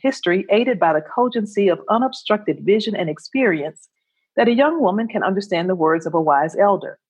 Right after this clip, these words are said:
My grandfather's warning was not about sleeping at all.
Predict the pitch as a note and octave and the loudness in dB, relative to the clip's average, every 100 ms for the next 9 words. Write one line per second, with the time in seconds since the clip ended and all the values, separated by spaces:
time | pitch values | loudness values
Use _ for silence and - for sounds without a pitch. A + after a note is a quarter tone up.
0 | _ _ _ _ F#3 F#3+ G#3+ C4 C#4 G3 | _ _ _ _ -2 0 0 0 2 0
1 | E3+ E3 E3+ F#3+ G#3 E3 F3+ F3+ F3 G#3+ | 0 -2 -4 -2 0 -2 -2 -2 -2 -2
2 | C4 G3 F3+ - A3+ A3+ F3 E3+ F#3+ E3+ | 0 2 0 0 -2 -2 -2 0 2 0
3 | F2 - | -2 -8